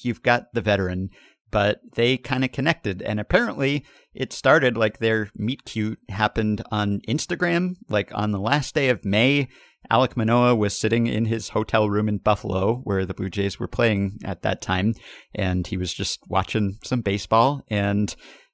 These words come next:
Hyunjin Ryu was at Niagara Falls,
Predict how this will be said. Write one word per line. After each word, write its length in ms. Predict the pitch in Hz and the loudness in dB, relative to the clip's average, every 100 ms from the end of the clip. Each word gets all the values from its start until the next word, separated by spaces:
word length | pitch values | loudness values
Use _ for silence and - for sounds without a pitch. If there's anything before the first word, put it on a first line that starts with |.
| _ - - | _ -20 -2
Hyunjin 320 | 131 135 139 | 0 0 0
Ryu 640 | 120 117 190 156 139 147 151 | 2 4 6 6 4 0 -2
was 240 | - 113 107 | 0 2 4
at 180 | 110 - - | 2 0 -2
Niagara 380 | 107 107 95 101 | 2 2 0 0
Falls, 640 | - 147 101 135 - - | 6 6 6 2 -4 -12